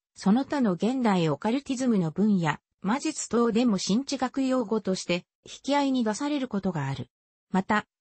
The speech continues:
影に火に、神智学運動の影響を受けている欧米のニューエイジや日本の精神世界、スピリチュアル、占い、予言といったジャンルでも使われる用語でもある。アカシッ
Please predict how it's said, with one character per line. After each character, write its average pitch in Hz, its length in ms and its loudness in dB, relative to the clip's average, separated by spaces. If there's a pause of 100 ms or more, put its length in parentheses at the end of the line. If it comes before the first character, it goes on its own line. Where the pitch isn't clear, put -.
影 294 280 0
に 226 100 2
火 226 160 -2
に、 180 220 2 (280)
神 302 260 -2
智 - 140 -8
学 277 240 -2
運 285 260 -2
動 202 200 2
の 156 120 0
影 165 200 0
響 226 300 0
を 208 60 2
受 208 180 0
け 233 40 -4
て 202 120 0
い 165 120 2
る 147 200 -2
欧 180 100 2
米 214 220 2
の 190 240 2 (200)
ニ 196 120 4
ュ 277 80 0
ー - 20 0
エ 285 120 2
イ - 20 0
ジ 185 160 0
や 165 180 0 (240)
日 175 120 0
本 285 280 -2
の 277 80 0
精 269 260 0
神 302 220 -4
世 262 180 -2
界、 185 300 0 (280)
ス - 140 -18
ピ 302 120 2
リ 285 160 -2
チ 190 140 -2
ュ 170 60 2
ア 160 80 2
ル、 147 160 -6 (240)
占 202 380 2
い、 196 140 -2 (320)
予 185 160 4
言 277 200 0
と 285 160 -2
い 269 100 -2
っ - 20 -20
た 247 240 -2
ジ 277 100 -2
ャ 294 60 0
ン 302 80 -2
ル 254 120 0
で 190 120 0
も 156 180 0
使 - 260 -4
わ 233 140 2
れ 233 120 2
る 233 120 2
用 214 220 2
語 262 140 0
で 240 100 2
も 165 180 2
あ 151 80 -2
る。 143 160 -6 (460)
ア 175 100 0
カ 294 160 -4
シ - 140 -4
ッ 277 40 -12